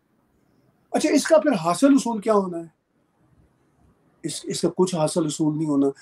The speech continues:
पाकिस्तान ने वहीं का वहीं रहना है, उस-, उसके मसाइल वहीं के वहीं रहने। क्योंकि जब तक mindset, जहां से मैंने बातचीत शुरू की थी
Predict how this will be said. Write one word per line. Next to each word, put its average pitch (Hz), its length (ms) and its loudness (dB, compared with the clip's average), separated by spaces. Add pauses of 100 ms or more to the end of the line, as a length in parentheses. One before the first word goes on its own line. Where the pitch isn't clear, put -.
(180)
पाकिस्तान 185 580 4
ने 185 60 0
वहीं 160 200 -2
का 165 80 0
वहीं 147 200 2
रहना 165 260 -2
है, 156 80 -8
उस-, 160 280 -6
उसके 185 180 2
मसाइल 170 400 2
वहीं 151 180 2
के 165 100 0
वहीं 139 220 2
रहने। 147 260 -4 (2250)
क्योंकि 208 220 4
जब 233 240 4
तक - 420 0
mindset, 175 800 4
जहां 185 200 2
से 233 100 -4
मैंने 214 160 0
बातचीत 170 420 0
शुरू 208 220 -8
की 202 120 -12
थी 196 140 -14